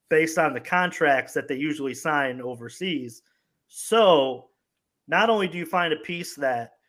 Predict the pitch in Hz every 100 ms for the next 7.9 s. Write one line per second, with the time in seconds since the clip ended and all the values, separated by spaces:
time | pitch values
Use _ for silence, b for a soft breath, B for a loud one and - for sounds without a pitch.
0 | _ 143 151 165 123 147 151 165 165 156
1 | - _ _ _ _ _ 175 160 160 160
2 | 151 120 131 139 160 143 127 131 143 151
3 | 123 - 131 139 180 220 _ _ _ _
4 | - 185 190 - 175 185 190 - 175 147
5 | 175 196 175 156 127 135 165 170 139 123
6 | 185 165 - _ _ _ _ _ 156 139
7 | 170 151 139 - 170 160 135 123